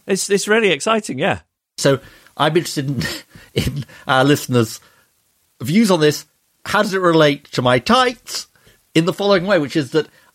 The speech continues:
Speaker 2: so I'm basically, everyone was quite impressed. Well, a couple of people were quite impressed by my twenty-three minute thirty-five kilometres from last week. I had a friend of mine in Canada,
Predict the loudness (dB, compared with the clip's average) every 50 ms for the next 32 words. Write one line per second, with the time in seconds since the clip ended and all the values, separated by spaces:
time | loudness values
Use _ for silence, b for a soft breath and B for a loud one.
0 | _ _ _ _ _ _ _ _ _ -2 2 4 4 4 4 2 0 -4 -2 _
1 | 0 0 0 0 -6 -10 -8 -6 -6 -6 -6 -8 _ _ _ _ _ _ _ _
2 | _ _ _ _ _ _ _ 0 2 4 4 2 2 0 -4 0 2 2 2 2
3 | -2 -8 0 2 2 4 4 2 -2 -8 -8 -4 -4 -4 -4 -6 _ _ -8 -2
4 | 0 0 0 0 -6 -6 -6 -8 -8 -6 -4 -4 -4 -2 0 0 0 2 0 -2
5 | -2 0 2 2 2 0 -2 -14 -18 -20 -12 -4 0 0 2 2 0 0 2 0
6 | -2 -2 -2 -8 -12 -4 -2 0 2 2 2 0 0 0 0 0 -2 _ -12 -14
7 | _ _ -2 2 2 4 4 2 0 -2 -2 -2 -2 0 0 2 2 2 0 0
8 | 0 2 2 2 2 0 -4 -6 -10 -10 -10 -10 -8 -6 -2 0 0 0 0 -4
9 | _ -8 -8 -6 -2 0 2 2 0 0 -4 _ -20 -20 -20 -20 -20 -20 _ _
10 | -4 -4 -2 0 0 0 0 0 -4 -4 -2 -2 0 0 0 2 4 4 6 6
11 | 4 4 2